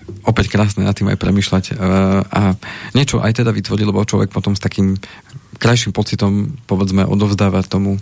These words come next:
mladému človeku, o ktorom si vysníval, že,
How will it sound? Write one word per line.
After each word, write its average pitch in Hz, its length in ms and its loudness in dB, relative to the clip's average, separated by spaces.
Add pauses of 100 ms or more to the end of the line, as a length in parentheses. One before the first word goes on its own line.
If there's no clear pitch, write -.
(840)
mladému 110 480 4
človeku, 104 480 0 (1080)
o 107 100 -2
ktorom 107 240 2
si 98 160 0
vysníval, 101 480 2
že, 92 240 0